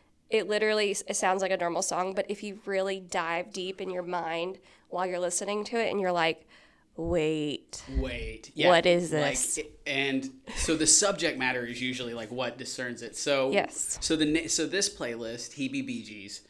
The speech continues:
Speaker 1: Mm-hmm.
Speaker 2: is song and includes a Bee Gees song, so it's, that's
Speaker 1: It
Speaker 2: not
Speaker 1: does.
Speaker 2: erroneous. But,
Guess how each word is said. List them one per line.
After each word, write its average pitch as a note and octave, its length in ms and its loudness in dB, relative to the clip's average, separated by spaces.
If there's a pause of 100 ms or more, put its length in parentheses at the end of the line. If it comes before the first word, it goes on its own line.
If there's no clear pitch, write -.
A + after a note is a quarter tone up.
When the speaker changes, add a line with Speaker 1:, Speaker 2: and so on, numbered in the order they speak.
Speaker 1:
Mm-hmm. G#3 300 -2
Speaker 2:
is A#2+ 320 -6
song B2 420 -4
and B2 100 -2
includes C3+ 360 -4
a D#3 60 0
Bee C3 180 -4
Gees G#2+ 240 -8
song, G2 240 -12
so A2 200 -10
it's, G#2+ 140 -12
that's A2+ 160 -2
Speaker 1:
It G#3 80 0
Speaker 2:
not F3 140 4
Speaker 1:
does. A#2+ 120 -6
Speaker 2:
erroneous. A#2 540 -4
But, B2+ 320 -6